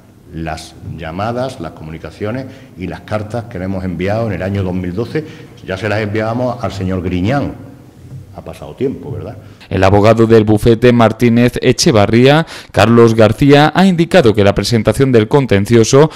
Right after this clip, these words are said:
Speaker 2: no frena la vía administrativa. La Junta de Andalucía solicita la subvención otorgada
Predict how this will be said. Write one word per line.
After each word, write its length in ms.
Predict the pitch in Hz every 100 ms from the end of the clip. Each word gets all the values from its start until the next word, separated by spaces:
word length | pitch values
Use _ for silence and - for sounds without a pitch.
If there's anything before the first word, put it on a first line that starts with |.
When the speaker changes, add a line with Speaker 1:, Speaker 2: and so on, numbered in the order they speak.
| -
Speaker 2:
no 160 | - 117
frena 340 | - 123 139
la 120 | 131 107
vía 300 | 113 123 120
administrativa. 1040 | 110 107 104 104 104 104 156 107 101 104 - -
La 100 | 98
Junta 340 | - 117 110
de 60 | 110
Andalucía 560 | 107 107 101 - 123 120
solicita 560 | 131 107 104 120 120
la 80 | 120
subvención 560 | 120 117 110 104 123 123
otorgada 640 | 107 101 101 110 117 139